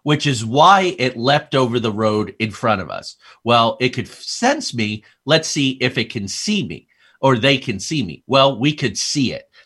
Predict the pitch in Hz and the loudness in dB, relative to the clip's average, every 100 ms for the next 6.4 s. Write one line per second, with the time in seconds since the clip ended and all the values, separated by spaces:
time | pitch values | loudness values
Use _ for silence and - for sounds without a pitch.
0 | - 107 156 254 302 - 151 123 98 95 | -8 2 4 4 0 -2 -2 -2 -4 0
1 | 127 131 131 127 107 98 87 - _ _ | 2 2 2 -2 -2 -2 -4 -12 _ _
2 | - - - 143 139 123 - - - _ | -20 -14 0 4 4 4 -2 -6 -20 _
3 | - 127 226 269 165 170 208 117 95 90 | -2 2 2 2 0 0 0 -4 -4 -2
4 | 92 92 - - 127 170 226 226 202 185 | -2 -4 -10 -4 0 2 0 -4 -4 -4
5 | 120 127 139 139 - 117 123 131 135 110 | 0 0 0 -4 -4 -2 -2 -2 -6 -4
6 | 95 90 85 | -4 -4 -8